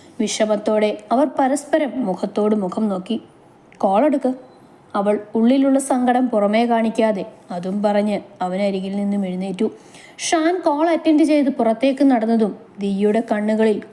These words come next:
കണ്ണുനീരുരുണ്ടുകൂടി. അവൾ സങ്കടത്തോടെ അവന് മുഖം കൊടുക്കരുത് എന്ന ആഗ്രഹത്തോടെ ഡ്രസ്സിംഗ് റൂമിൽ കയറി ഡോർ അടച്ചു. കുറച്ചു നേരത്തേക്കെങ്കിലും ആഗ്രഹിച്ചുപോയി, "ഷാൻ എൻ്റേത് മാത്രമായിരുന്നുവെങ്കിൽ" എന്ന്.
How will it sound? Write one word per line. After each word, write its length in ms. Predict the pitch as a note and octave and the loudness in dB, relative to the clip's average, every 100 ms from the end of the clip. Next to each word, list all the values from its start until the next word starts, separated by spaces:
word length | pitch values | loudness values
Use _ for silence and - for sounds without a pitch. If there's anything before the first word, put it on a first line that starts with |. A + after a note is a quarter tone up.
| - | -8
കണ്ണുനീരുരുണ്ടുകൂടി. 1120 | F#3+ G3+ G#3 G#3+ G#3 G3 G#3 G#3+ G#3 F#3+ G#3+ - - - - - | -6 -4 -2 -2 -2 -2 0 0 -2 -2 -4 -6 -16 -20 -20 -10
അവൾ 160 | F#3+ G3 | -6 -4
സങ്കടത്തോടെ 960 | - G3+ G3+ G#3 G#3 A3 G#3+ G#3+ G#3 - - - | -4 -4 0 0 0 0 0 0 -4 -14 -20 -2
അവന് 220 | B3 D4 | 2 4
മുഖം 360 | D4 C4+ D4+ D#4+ | 4 4 2 4
കൊടുക്കരുത് 460 | D#4 - D4+ C#4+ | 2 2 0 2
എന്ന 180 | D4 C4 | 2 2
ആഗ്രഹത്തോടെ 840 | A#3 A3 A3 A#3+ - A#3 A3 F#3+ - F#3+ | 2 0 0 0 0 0 0 -2 -8 -8
ഡ്രസ്സിംഗ് 440 | G3+ F#3+ - G#3 | -6 -4 -4 -2
റൂമിൽ 240 | G#3+ A3 A3 A3 | 0 0 0 -2
കയറി 280 | G3 G3 - F#3 | -2 -2 -6 -8
ഡോർ 220 | E3+ F3+ | -6 -4
അടച്ചു. 360 | F3+ E3 - F#3 - - - - _ _ _ _ _ _ _ _ _ _ - - - | -4 -6 -8 -10 -12 -20 -20 -20 _ _ _ _ _ _ _ _ _ _ -20 -10 -4
കുറച്ചു 300 | A#3 A#3 C4 | -4 0 4
നേരത്തേക്കെങ്കിലും 960 | C4 B3 A#3+ B3 A#3 B3 A#3+ A#3 G#3 - | 4 2 0 -2 0 2 2 2 0 -6
ആഗ്രഹിച്ചുപോയി, 800 | F#3+ F#3 G#3+ A3 A3+ A#3+ G3+ F#3 - - - | -8 -4 -2 -2 -2 -2 -2 -4 -8 -18 -14
"ഷാൻ 420 | - A3 G3+ A#3 - | -6 -4 -4 -6 -6
എൻ്റേത് 360 | G#3 G3+ A3 A#3 | -6 -2 0 2
മാത്രമായിരുന്നുവെങ്കിൽ" 1120 | G#3+ G3 F#3+ A#3+ A#3 G3+ G3 G#3+ G3+ G3+ A3+ - - - - - - | 0 -2 -4 -2 0 -2 -4 -4 -4 -4 -6 -10 -20 -20 -20 -14 -8
എന്ന്. 240 | G3+ G3+ | -4 -4